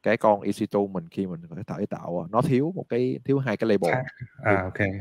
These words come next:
Speaker 2: Mình
Speaker 1: cái
Speaker 2: không
Speaker 1: tag
Speaker 2: đánh nhãn đúng quy định, đúng không?
Speaker 1: Chính
Speaker 2: Ờ,
Speaker 1: xác,
Speaker 2: mình
Speaker 1: chính
Speaker 2: sẽ
Speaker 1: xác.
Speaker 2: quản lý về mặt compliance và governance,
Speaker 1: Ừ,
Speaker 2: đảm bảo
Speaker 1: chính
Speaker 2: rằng là
Speaker 1: xác.
Speaker 2: tất cả các bạn developer khi mình commit lên là mình sẽ bắt lại đúng các bạn, à, làm cho đúng đến khi nào, trước khi mà nó được merge, ờ,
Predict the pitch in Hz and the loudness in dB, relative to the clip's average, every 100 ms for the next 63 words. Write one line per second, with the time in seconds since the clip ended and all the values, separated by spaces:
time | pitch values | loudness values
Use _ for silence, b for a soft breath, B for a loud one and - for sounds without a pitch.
0 | 104 104 104 104 117 131 90 113 135 147 | 2 6 8 10 10 10 8 8 10 10
1 | 104 87 98 117 120 107 104 110 120 104 | 10 8 4 4 4 2 2 4 6 4
2 | 92 101 107 113 110 - 107 - - - | 2 4 6 6 4 -4 -14 -14 -18 -4
3 | 104 110 117 131 95 - 95 98 98 98 | 2 8 8 8 4 2 2 6 6 6
4 | 92 92 92 95 101 101 101 90 90 B | 4 0 0 0 2 2 0 -2 -4 B
5 | B 110 101 B 104 98 98 113 92 90 | B -18 -18 B 4 8 8 8 6 4
6 | 123 113 104 101 98 101 101 117 104 98 | 4 4 6 8 8 4 4 6 4 4
7 | 101 92 95 107 107 101 101 98 95 92 | 2 2 2 0 2 4 4 4 0 0
8 | 92 92 92 101 110 - _ _ _ - | -4 -4 -8 -8 -10 -14 _ _ _ -2
9 | 117 - 95 98 101 131 135 120 110 92 | -2 0 -6 -2 -2 -2 -6 -6 -6 -6
10 | 98 B B B B - 92 92 95 90 | -10 B B B B -6 -2 2 4 4
11 | 104 101 139 151 117 135 104 90 90 98 | 4 4 4 0 0 2 2 2 -2 -4
12 | 113 131 101 101 92 104 98 101 92 - | 0 2 2 -2 -4 -2 -2 -2 -4 -6
13 | - 95 95 90 | -10 -6 -4 -4